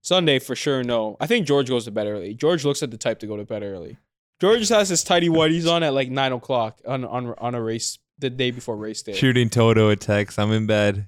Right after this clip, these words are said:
Speaker 2: <laughs>
Speaker 1: Yeah, you know what I mean? Like, George looks like the type that wore, like, the, like, matching pajamas with his girlfriend during Christmas, and you know what I mean? That, that's George
Speaker 2: Wow.
Speaker 1: Russell for you. He's my
Speaker 2: Cute
Speaker 1: favorite
Speaker 2: boy
Speaker 1: driver.
Speaker 2: George.
Speaker 1: He's my favorite driver. He's,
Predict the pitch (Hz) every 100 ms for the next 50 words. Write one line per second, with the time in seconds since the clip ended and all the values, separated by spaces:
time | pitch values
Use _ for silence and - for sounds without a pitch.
0 | - 147 180 180 147 156 190 180 190 202
1 | 156 170 190 - 165 - 143 135 160 143
2 | 139 127 143 143 139 135 135 127 104 127
3 | - 131 135 143 139 135 127 131 127 131
4 | 127 131 123 135 127 127 123 117 120 120
5 | - 123 123 123 120 120 113 120 _ _
6 | _ _ _ - 151 175 160 147 180 240
7 | - 147 175 180 175 170 - 143 143 -
8 | 127 117 117 - _ _ 220 269 262 254
9 | 254 247 330 - 107 95 - - 151 190
10 | 226 226 262 262 262 262 208 151 165 156